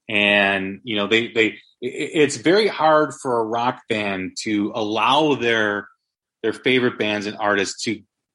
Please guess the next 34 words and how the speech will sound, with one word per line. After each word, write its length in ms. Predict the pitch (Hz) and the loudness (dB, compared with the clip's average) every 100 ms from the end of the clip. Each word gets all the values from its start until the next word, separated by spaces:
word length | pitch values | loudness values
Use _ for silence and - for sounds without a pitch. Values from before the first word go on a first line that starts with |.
| _ _ _ 131 | _ _ _ -8
get 180 | 127 135 | 0 2
out 220 | 117 117 | 4 2
of 40 | 104 | 2
the 60 | |
box 480 | - 95 95 90 - | 0 2 4 2 -4
that 160 | 87 - | -10 -10
they're 160 | 80 | -14
in, 300 | 107 90 76 _ | -8 -8 -10 _
right? 260 | 98 101 110 | -4 -4 -2
I 40 | |
mean, 240 | 110 104 - - - | -4 -4 -8 -20 -4
rock 300 | 120 156 - | 2 2 2
bands 260 | 151 143 107 | 0 0 -2
like 300 | 117 117 127 - | 0 2 2 0
that, 220 | 110 104 - - | 2 2 0 -4
that, 280 | 107 95 - _ _ | 0 0 -4 _ _
that 180 | 117 - | -6 -6
comfort, 520 | - 156 - 135 131 117 | -2 -2 0 0 2 0
that 180 | 104 | -2
familiarity. 720 | 110 107 98 92 104 113 87 - _ | -4 -2 0 0 4 2 2 -6 _
But 220 | 131 131 - - _ - | 0 0 -8 -20 _ -2
when 160 | 147 | 2
we 100 | 151 | 4
talked 380 | 143 165 - - 156 | 4 2 2 -2 2
earlier 320 | 175 175 135 | 4 6 4
in 80 | 113 | 0
this 160 | 107 | -4
conversation 800 | - 113 107 - 110 110 113 110 - | -4 -4 -4 -2 -2 -2 -6 -8 -10
about 600 | 110 110 110 107 110 - _ _ _ | -4 0 4 2 0 -6 _ _ _
the 60 | 110 | -2
Beatles 600 | 127 175 101 - - - _ _ 123 | 2 2 2 -4 -12 -14 _ _ -8
and 140 | 107 | 0
Led 200 | 101 98 | 0 2
Zeppelin 420 | 127 151 - 92 | 2 2 0 -10